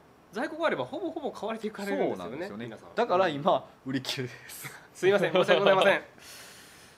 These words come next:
Speaker 2: こんなんあかんと思うんやけどね。
Speaker 1: あかんですよ。
Speaker 2: あの、
Speaker 1: あかん
Speaker 2: 本当申し訳ない。
Speaker 1: 企画ですわ。
Speaker 2: あかん企画ですわ。じゃあ、ちょっと違うんですよ。企画は結構前からやったんですよ。
Speaker 1: <laughs>
Speaker 2: で、まあ、ちょっと急にね、
Speaker 1: ね。
Speaker 2: 放送する羽目になったんですけれども、あのー、まあ、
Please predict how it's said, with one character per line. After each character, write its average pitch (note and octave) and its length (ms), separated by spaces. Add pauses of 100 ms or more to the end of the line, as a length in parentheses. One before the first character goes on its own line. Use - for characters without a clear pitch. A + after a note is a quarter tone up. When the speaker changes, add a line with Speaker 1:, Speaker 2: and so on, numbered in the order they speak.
(800)
Speaker 2:
こ E4 200
ん D#4+ 100
な G#3+ 80
ん F2 160
あ F#3 40
か G4 180
ん G4 100
と B2 160
思 G#2+ 180
う F#2+ 40
ん F2 40
や E2+ 60
け - 60
ど A#3+ 80
ね。 B3+ 60
Speaker 1:
あ - 40
か - 60
ん G2 40
で A#2 220
す - 160
よ。 - 80
Speaker 2:
あ F2 80
の、 E2+ 160
Speaker 1:
あ E2 40
か B2 80
ん C#3+ 40
Speaker 2:
本 E3+ 140
当 D#3 140
申 D#3 60
し C#3+ 60
訳 C3 200
な F#2+ 140
い。 - 40
Speaker 1:
企 - 60
画 - 0
で - 20
す - 20
わ。 - 60
Speaker 2:
あ - 40
か C3 100
ん C3 140
企 B2+ 260
画 B2 80
で A2 100
す - 200
わ。 E2 160
じ G#2 80
ゃ - 20
あ、 - 40
ち G2+ 80
ょ - 20
っ - 40
と - 140
違 F#3 40
う - 20
ん A2+ 100
で F2+ 100
す - 60
よ。 - 60
企 A3+ 180
画 C4 60
は B3+ 60
結 F4+ 180
構 A2 120
前 A#2+ 160
か E2+ 60
ら E2 60
や F2 60
っ - 20
た - 160
ん - 60
で C3+ 120
す G3+ 40
よ。 G3 60 (140)
Speaker 1:
<laughs> - 160
Speaker 2:
で、 C3 180
ま D#3+ 120
あ、 - 20
ち D#3 80
ょ - 20
っ - 40
と A2 80
急 C#3+ 340
に C3 200
ね、 D3+ 120 (100)
Speaker 1:
ね。 E3+ 240 (280)
Speaker 2:
放 A#2 140
送 G#2+ 120
す - 260
る G#2 120 (220)
羽 A#2+ 180
目 F#2+ 80
に D#2 60
な D#2+ 80
っ - 40
た G#2 140
ん E2 60
で C#2 60
す - 80
け E2+ 80
れ G2+ 60
ど D3+ 80
も、 F3 200 (460)
あ F#2+ 120
の E2+ 580 (160)
ー、 A2+ 40
ま G#2+ 80
あ、 F#2+ 40